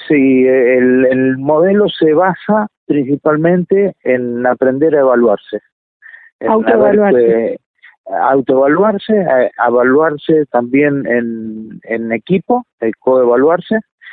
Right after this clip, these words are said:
Speaker 1: y, eh, lo que tiene que ver con, eh, mm, rendir cuentas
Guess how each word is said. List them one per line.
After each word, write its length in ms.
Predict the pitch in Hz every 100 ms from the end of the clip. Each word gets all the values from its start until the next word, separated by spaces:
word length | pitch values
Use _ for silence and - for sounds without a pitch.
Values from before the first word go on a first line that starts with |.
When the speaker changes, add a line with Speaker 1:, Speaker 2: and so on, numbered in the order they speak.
| - - -
Speaker 1:
y, 340 | 123 143 180
eh, 240 | - - 123
lo 160 | 117 113
que 100 | 120
tiene 240 | 131 131
que 80 | 135
ver 240 | 135 156
con, 380 | - 135 156 156 -
eh, 320 | 113 110 104 -
mm, 720 | 120 110 113 110 110 110 117
rendir 380 | 113 123 135 139
cuentas 500 | 147 117 104 110